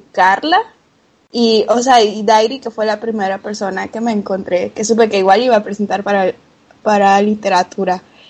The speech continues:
Entonces, antes de que iniciaran nuestras clases como tal en la carrera, tuvimos esos cursos propedéuticos que fueron, ay, fueron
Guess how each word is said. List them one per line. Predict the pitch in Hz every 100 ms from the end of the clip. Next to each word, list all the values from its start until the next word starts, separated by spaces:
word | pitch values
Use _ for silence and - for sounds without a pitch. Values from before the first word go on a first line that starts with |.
| _ _ _ _
Entonces, | - 226 220 226 226 240 233 247 233 226 233 - _ _ _ _ _ _ _ _ - - - _
antes | 240 254 277 277
de | 233 208
que | - 208 196 185 175 - _
iniciaran | 233 214 208 226 214 214 269
nuestras | 233 - 196 202
clases | - - 208 196 208 240
como | 240 214
tal | 196 190
en | 196 214
la | 196
carrera, | - 180 190 247 285
tuvimos | 220 220 220
esos | 220 214 208
cursos | - 190 208 214
propedéuticos | - 196 - 175 185 190 202 - 170 180 - - _ _ _ _ _ _ _
que | 226
fueron, | 226 262 285 294
ay, | - - -
fueron | 330 359